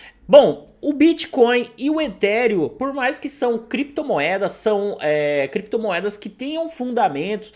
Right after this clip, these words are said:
as duas são excelentes. Uma serve para uma coisa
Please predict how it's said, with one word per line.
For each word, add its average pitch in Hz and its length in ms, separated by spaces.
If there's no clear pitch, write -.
as - 220
duas 226 360
são 233 220
excelentes. 202 800
Uma 269 340
serve 202 440
para 147 360
uma 175 300
coisa 143 600